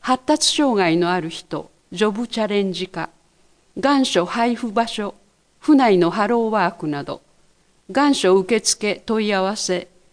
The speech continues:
一月二十日金曜まで、ワークサービス課は二月十日金曜までに、居住地を管轄するハローワークへ。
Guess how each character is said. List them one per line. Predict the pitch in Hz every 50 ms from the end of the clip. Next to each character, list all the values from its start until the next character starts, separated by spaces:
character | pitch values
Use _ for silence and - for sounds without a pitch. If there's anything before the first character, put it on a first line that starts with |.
| _ _ _
一 | 226 233 - - 262
月 | 277 294 277 285 277
二 | 240 269 254
十 | 262 - -
日 | 240 240
金 | 240 - 277 285 285 285 277
曜 | 269 240 208 185
ま | 165 160 147
で、 | 143 151 143 - - _ _ _ _ _ _ _
ワ | 220 254 262 277
ー |
ク | 269 -
サ | - - 269 254
ー | 247 214
ビ | 233 233
ス | - - -
課 | 226 214
は | 214 208 202 208
二 | 208 214 226
月 | 240 254 247 - - -
十 | 247 240 233
日 | 240 226 220 226
金 | - - 254 254 247 247
曜 | 240 226 208 180
ま | 151 151 143
で | 127 143 139
に、 | 147 160 165 160 160 - - - - _ _ _ _ _ _
居 | - 262 254
住 | 220 277 294 269 233
地 | - - 180 185
を | 175 175
管 | 175 - 226 214 226 214
轄 | - 208 208 - 214
す | - - 202 190
る | 185 180
ハ | 185 175 220 208
ロ | 240 240 226 220
ー |
ワ | 214 208 180
ー | 160
ク | - - - 143
へ。 | 135 - -